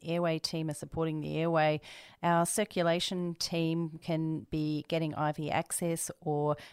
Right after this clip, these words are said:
taking a quick finger prick and, uh, getting a, a B G L very quickly. And that allows us to, uh, solve the problem and correct the problem very quickly.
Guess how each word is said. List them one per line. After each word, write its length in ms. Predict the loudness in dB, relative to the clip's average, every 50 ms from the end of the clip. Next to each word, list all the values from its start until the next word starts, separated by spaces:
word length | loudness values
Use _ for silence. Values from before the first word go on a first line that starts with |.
| -16 _
taking 300 | -4 -4 -2 -2 -2 -2
a 60 | -2
quick 260 | -2 -2 -4 -4 -6
finger 300 | -6 -4 -4 -2 -2 0
prick 360 | 0 0 0 0 -2 -4 -8 -6
and, 440 | -2 0 0 2 0 0 -2 -4 -8 -12 -18 -20 -20 _ _
uh, 180 | -6 -4 -4 -4 -2
getting 280 | 0 0 0 0 0 -2
a, 80 | -2 -2
a 220 | 0 0 0 0 -2 -4 _ _ _ _ _ -2
B 140 | -2 -2
G 180 | 0 0 0 0
L 200 | 2 2 0 0
very 260 | 0 0 0 0 -2
quickly. 500 | -4 -4 -4 -4 -4 -4 -6 -4 -4 -2
And 220 | -2 -2 0 0 0
that 160 | 0 2 0
allows 500 | 0 0 0 0 0 0 0 -2 -2 -4
us 300 | -4 -6 -6 -8 -12 -14
to, 320 | -10 -8 -6 -6 -6 -6 -8 -12 _ _ _ _ _ _ _ -8
uh, 140 | -8 -8 -8
solve 360 | -6 -2 -2 0 0 -2 -4
the 80 | -6
problem 480 | -8 -6 -6 -6 -4 -2 -2 -2 -2 -4 -6
and 300 | -6 -4 -4 -4 -4 -6
correct 360 | -8 -8 -6 -6 -6 -4 -6
the 60 | -6 -6
problem 400 | -6 -6 -8 -6 -6 -8 -8 -6
very 220 | -6 -8 -8 -8
quickly. 440 | -8 -10 -10 -10 -12 -14 -14 -14